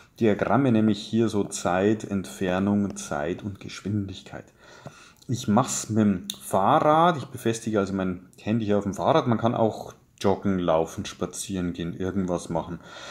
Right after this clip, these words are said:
Ich finde, beim Radl gibt's schöne Messdaten und die schauen dann so aus. Also ich starte jetzt grad hier, dann habe ich die Zeit und der Weg, sind also ungefähr hundert Meter, keine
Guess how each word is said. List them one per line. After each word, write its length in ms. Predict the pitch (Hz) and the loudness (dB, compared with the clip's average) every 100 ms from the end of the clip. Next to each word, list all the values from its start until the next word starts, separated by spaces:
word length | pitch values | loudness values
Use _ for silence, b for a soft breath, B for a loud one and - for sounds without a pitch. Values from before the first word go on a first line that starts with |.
| B 107 | B -16
Ich 80 | - | -4
finde, 160 | 98 90 | -2 0
beim 160 | 90 | 0
Radl 260 | 85 78 87 | 0 -2 -2
gibt's 240 | 87 - | -6 -8
schöne 260 | - 92 87 | -8 -6 -6
Messdaten 760 | 80 139 - - 101 120 123 110 | -4 -4 -2 0 2 2 0 0
und 160 | 101 | 0
die 80 | 98 | -4
schauen 280 | - 90 95 | -2 -2 -2
dann 140 | 87 | -4
so 220 | 82 76 | -6 -8
aus. 600 | - 82 107 147 190 196 | -6 0 2 4 2 0
Also 140 | 92 92 | -6 -8
ich 80 | - | -6
starte 300 | 62 71 60 | -6 -4 -8
jetzt 120 | - | -10
grad 200 | - - | -12 -12
hier, 600 | - 113 135 170 175 120 | -10 -2 4 4 4 0
dann 80 | 92 | -4
habe 100 | 85 | -8
ich 100 | 82 | -8
die 120 | - | -12
Zeit 560 | - - 92 107 123 123 | -8 -4 0 2 2 0
und 160 | 92 | -4
der 260 | 90 82 95 | -4 -6 -4
Weg, 380 | 92 131 147 131 | -2 2 0 -2
sind 120 | 87 | -4
also 200 | 87 90 | -4 -4
ungefähr 260 | 95 - 95 | -4 -4 -2
hundert 300 | 98 87 90 | -2 -2 0
Meter, 300 | 127 139 120 | 2 2 0
keine 300 | - 87 | -2 -8